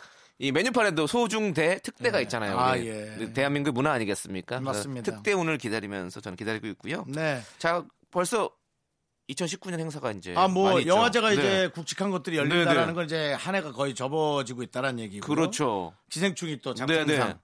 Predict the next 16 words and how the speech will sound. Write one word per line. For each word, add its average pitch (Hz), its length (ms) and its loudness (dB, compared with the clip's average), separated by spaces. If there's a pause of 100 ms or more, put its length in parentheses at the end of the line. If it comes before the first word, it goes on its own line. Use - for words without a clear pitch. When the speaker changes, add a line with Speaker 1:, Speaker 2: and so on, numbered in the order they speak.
Speaker 1:
네. 131 160 -6
Speaker 2:
예, 123 60 -4
감독상 123 480 -8
휩쓸었고요. 110 840 -14
Speaker 1:
네. 101 240 -6 (100)
Speaker 2:
네. 120 260 -10 (220)
라디오 170 300 0
시상식 190 460 -2
있죠? 196 220 -12 (1400)
Speaker 1:
그거는 240 400 0
방송국 208 400 2
차원에서 233 360 2
같이 139 220 -2
하는 185 140 0
거 190 80 0
아닙니까? 113 540 -4